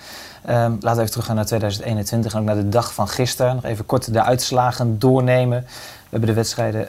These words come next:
waarschijnlijk gezien. Nou, eerst de wedstrijd Hongarije-Portugal, daarna Frankrijk-Duitsland. Om eerst even op Hongarije-Portugal terug te komen. Ik had, gisteren kreeg ik mijn, eh, mijn vaccinatie tegen het coronavirus. Dus ik heb een stukje van die wedstrijd gemist.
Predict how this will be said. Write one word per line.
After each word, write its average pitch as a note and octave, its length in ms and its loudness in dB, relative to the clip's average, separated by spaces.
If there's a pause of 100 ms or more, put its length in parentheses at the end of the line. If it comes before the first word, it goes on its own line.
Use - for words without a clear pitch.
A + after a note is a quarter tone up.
waarschijnlijk C3 460 0
gezien. C#3 380 0
Nou, C3 160 -4
eerst B2+ 220 -4
de - 60 -8
wedstrijd A#2+ 240 -6
Hongarije-Portugal, A#2+ 880 -2
daarna A#2+ 220 -2
Frankrijk-Duitsland. B2 760 -2 (380)
Om - 80 -4
eerst C#3 140 0
even B2 280 0
op A#2 180 -4
Hongarije-Portugal C#3 720 0
terug D3+ 180 -10
te C#3 80 -8
komen. C#3 380 -2
Ik - 160 -8
had, B2 140 -2
gisteren B2+ 280 -4
kreeg A#2+ 180 -4
ik A#2 80 -8
mijn, A2+ 280 -2
eh, A2 80 -4 (300)
mijn A#2 340 -4 (100)
vaccinatie C#3+ 920 0
tegen B2 220 -6
het G#2+ 100 -8
coronavirus. D3 600 2
Dus - 20 -
ik C3 60 -2
heb A#2 80 -6
een B2 80 -4
stukje D3+ 220 0
van C3+ 80 0
die B2+ 100 2
wedstrijd D3+ 260 -2
gemist. D#3 360 -4